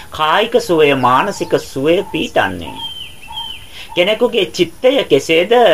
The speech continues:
එයාගේ චර්යාව එසේමය. එහෙනම් අපට පුළුවන්කම තියෙනවා මම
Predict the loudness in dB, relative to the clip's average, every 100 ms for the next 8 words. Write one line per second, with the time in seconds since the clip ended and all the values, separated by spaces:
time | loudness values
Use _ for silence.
0 | 4 0 -10 -2 2 2 2 0 -2 -2
1 | 0 2 2 4 2 0 -4 0 0 0
2 | -4 -6 -10 -16 -20 -16 -14 -12 -14 -18
3 | -18 -16 -2 0 2 2 2 2 0 -10
4 | -6 -2 0 0 2 4 4 4 2 0
5 | 0 0 0 2 2 2 2 0 -6 -16
6 | -2 0